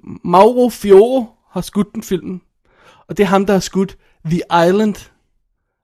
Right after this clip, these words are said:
og Smoking Aces, Kingdom og A-Team. Sådan vandt han, vandt han ikke også Oscar'en for Avatar? Det tror jeg nok. Nå, men anyway, hvis man har de der fire, A-Team, The Island, Smoking Aces, så man har det look i tankerne,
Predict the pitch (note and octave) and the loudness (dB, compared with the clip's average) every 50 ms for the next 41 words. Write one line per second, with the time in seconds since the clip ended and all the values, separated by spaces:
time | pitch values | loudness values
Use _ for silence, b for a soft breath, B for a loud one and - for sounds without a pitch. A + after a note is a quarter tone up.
0 | _ _ D#3 D#3 D3 C#3 - - D#3 - - - F#3 F#3 F3+ F3+ - A3+ G3+ D3 | _ _ 2 2 2 0 -2 -6 -10 -10 -6 0 2 4 4 2 0 -4 -6 -4
1 | F3 E3 E3+ F3 - - G3+ F3+ - - - - - _ _ - - - G#3 G3+ | -2 -2 -2 -4 -6 -10 -12 -14 -14 -16 -20 -20 -20 _ _ -10 -6 -4 -2 -2
2 | G3+ F3+ G#3+ G3 F#3+ F3+ - _ _ _ _ _ _ _ _ _ _ _ _ _ | -2 -4 -6 -6 -6 -10 -14 _ _ _ _ _ _ _ _ _ _ _ _ _
3 | _ D#3 D#3 - - D#3+ D3+ E3 D#3+ - - - E3+ D3+ D3 C#3 B2 - _ _ | _ 0 0 0 0 0 0 0 -2 -4 -8 -6 -6 -6 -8 -10 -12 -16 _ _
4 | _ _ _ _ _ _ _ _ _ _ _ _ E3 D3+ - - - - D#3 D3+ | _ _ _ _ _ _ _ _ _ _ _ _ -10 -10 -10 -12 -16 -10 -6 -6
5 | C#3 C#3+ D#3 D3+ D3 - - - _ _ _ _ _ _ _ - A3+ B3 A#3 A3 | -6 -4 -6 -8 -8 -10 -12 -18 _ _ _ _ _ _ _ -6 -4 -4 -4 -4
6 | A3 G#3 G3 G#3 - - - E3+ E3+ F#3+ - - - - E3+ F3+ G3 - G3 G3 | -4 -2 -4 -4 -4 -6 -8 -8 -6 -6 -8 -8 -6 -6 -6 -6 -8 -10 -10 -12
7 | - F3 - - F3 - - - - - - C#3+ - b b b b b - D#3 | -12 -12 -16 -18 -14 -12 -10 -10 -10 -10 -12 -14 -14 b b b b b -6 -4
8 | D#3+ F3 F#3+ F#3+ E3 D#3+ E3 b b b - E3+ F3 F#3+ F#3 F3 F#3+ G3 A#3 G3+ | -2 0 2 2 0 0 -2 b b b -6 0 0 0 0 0 0 0 0 0
9 | G3 - - F3+ G3 - - - G3 G#3+ A3 A3 - - B3 A3+ A3 A3+ A3 - | 0 -2 -2 -2 -2 -2 2 2 2 2 2 0 -4 -6 -6 -4 -6 -6 -8 -10
10 | _ _ _ _ _ _ _ _ _ - E3+ F3+ E3+ D#3 D#3 D#3 E3 F#3+ G3 G3+ | _ _ _ _ _ _ _ _ _ -6 -2 0 2 4 4 4 4 2 0 -2
11 | - - _ - - - - F#3 F3+ E3+ - - F3 - E3+ D#3+ E3 - - F#3+ | -6 -12 _ -16 -14 -6 -2 -2 -2 -2 -4 -8 -8 -6 -4 -4 -4 -6 -8 -12
12 | F3 - b b b - F3 E3+ D#3+ F3+ F3 - A3 G3 F#3+ F3 E3+ G#3 G#3 - | -14 -14 b b b -8 -6 -4 -4 -4 -2 -2 -2 0 0 4 4 4 4 2
13 | - - - - _ _ _ - G#3+ - - - F#3+ D#3+ D#3 E3 E3 G3 F#3+ F#3+ | -2 -10 -18 -18 _ _ _ -14 -10 -8 -6 -4 -2 -2 -4 -4 -4 -6 -6 -8